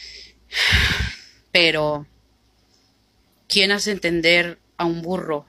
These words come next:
Nadie. Ella no nos creyó de que nosotras no somos culpables de eso.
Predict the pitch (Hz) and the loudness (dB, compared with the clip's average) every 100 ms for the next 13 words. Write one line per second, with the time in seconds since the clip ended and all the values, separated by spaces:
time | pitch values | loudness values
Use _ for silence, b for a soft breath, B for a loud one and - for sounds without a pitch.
0 | _ - 160 160 160 143 139 _ _ _ | _ 0 2 2 0 -4 -6 _ _ _
1 | _ _ _ _ _ _ _ _ _ _ | _ _ _ _ _ _ _ _ _ _
2 | _ _ _ _ - _ - _ _ _ | _ _ _ _ -20 _ -20 _ _ _
3 | _ _ _ _ _ - 196 196 185 185 | _ _ _ _ _ 0 4 6 6 4
4 | 175 170 - 156 147 143 127 170 _ _ | 2 2 -2 -4 -4 -4 -6 -8 _ _
5 | _ _ _ _ _ _ _ _ _ _ | _ _ _ _ _ _ _ _ _ _
6 | _ _ _ _ _ _ _ _ 170 160 | _ _ _ _ _ _ _ _ -4 -2
7 | 151 - 156 151 - 151 165 170 156 - | -2 -6 -6 -6 -6 -6 -6 -4 -4 -4
8 | 156 151 - 160 - 147 151 147 147 135 | -6 -6 -8 -12 -10 -8 -8 -6 -4 -4
9 | 135 - - | -6 -8 -10